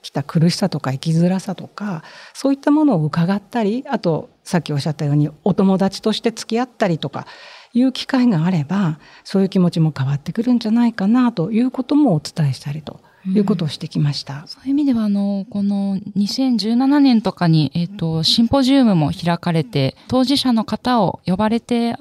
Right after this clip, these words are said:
Speaker 2: 学生さん向けにお話を聞いたりとかいう機会も作ってきたんですよね。
Speaker 1: はい、
Speaker 2: こういう
Speaker 1: そうですね。
Speaker 2: 機会もすごい大事ですよね。
Speaker 1: そうですね。それはたまたままだわた-、本学でそういう検討を大々的に始める前に、
Speaker 2: はい。
Speaker 1: 私の所属する人間社会学部が学術交流事業として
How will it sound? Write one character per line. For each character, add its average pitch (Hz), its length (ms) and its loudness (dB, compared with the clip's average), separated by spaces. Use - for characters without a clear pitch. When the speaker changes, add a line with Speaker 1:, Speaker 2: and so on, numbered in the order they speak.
Speaker 2:
学 175 160 -8
生 185 180 -2
さ 180 160 -2
ん 180 100 2
向 180 100 2
け 180 140 0
に 175 120 0
お 165 60 -6
話 175 440 -4
を 170 320 -6
聞 208 140 -6
い 190 60 -6
た 214 100 0
り 175 100 -4
と 156 120 -8
か 170 80 -2
い 156 80 -2
う 160 80 -6
機 - 120 -16
会 226 200 0
も 151 240 0
作 - 220 -4
っ - 20 -4
て - 160 -6
き - 80 -16
た - 240 -8
ん 170 40 -2
で 160 80 -2
す - 120 -8
よ 156 80 -2
ね。 175 80 -2
Speaker 1:
は 185 80 2
い、 - 20 4
Speaker 2:
こ 240 60 6
う - 20 6
い 208 40 6
う - 40 4
Speaker 1:
そ 214 100 2
う 214 40 4
で 180 60 4
す 151 140 0
ね。 160 60 4
Speaker 2:
機 160 60 4
会 254 120 2
も 190 120 -2
す 175 140 -8
ご 190 140 -2
い - 20 -6
大 170 200 0
事 180 120 -4
で 170 140 -6
す - 140 -10
よ 151 60 -4
ね。 147 60 -4
Speaker 1:
そ 156 200 -2
う 214 60 2
で 190 100 2
す 170 140 -2
ね。 180 280 2
そ - 160 -2
れ 330 80 2
は 349 160 0
た - 100 -2
ま 302 140 0
た 311 100 0
ま 294 160 2
ま 285 140 2
だ 214 180 0
わ 196 140 -2
た-、 233 100 -2
本 254 160 0
学 175 200 0
で 147 80 2
そ 196 140 -2
う 196 40 0
い 196 40 0
う 185 100 -2
検 190 220 0
討 190 80 -4
を 180 100 0
大 202 160 0
々 214 100 0
的 208 180 -4
に 196 80 2
始 214 220 0
め 262 100 2
る 254 100 2
前 294 280 2
に、 151 320 0
Speaker 2:
は 208 120 -2
い。 202 140 -4
Speaker 1:
私 214 320 -2
の 226 80 2
所 208 140 -2
属 196 220 -2
す 208 100 -2
る 185 100 2
人 196 220 4
間 208 120 2
社 196 140 -2
会 202 200 0
学 202 240 -2
部 226 100 -2
が 262 160 2
学 180 400 0
術 185 340 -2
交 185 220 2
流 180 160 4
事 175 160 0
業 175 180 2
と 139 120 -4
し - 100 -8
て 139 200 -4